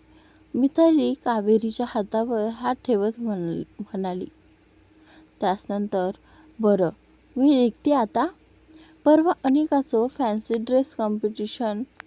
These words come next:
आहे. त्याच्यानंतर तयारी करायची आहे." "अगं थांब, काहीतरी खाऊन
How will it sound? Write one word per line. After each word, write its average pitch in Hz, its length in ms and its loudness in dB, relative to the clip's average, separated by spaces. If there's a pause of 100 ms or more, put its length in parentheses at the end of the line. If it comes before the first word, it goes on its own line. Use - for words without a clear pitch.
(120)
आहे. 190 360 -2 (920)
त्याच्यानंतर 214 640 0 (220)
तयारी 208 300 0
करायची 214 420 -2
आहे." 233 320 -4 (640)
"अगं 240 280 0
थांब, 254 260 -2 (560)
काहीतरी 277 560 2
खाऊन 247 340 0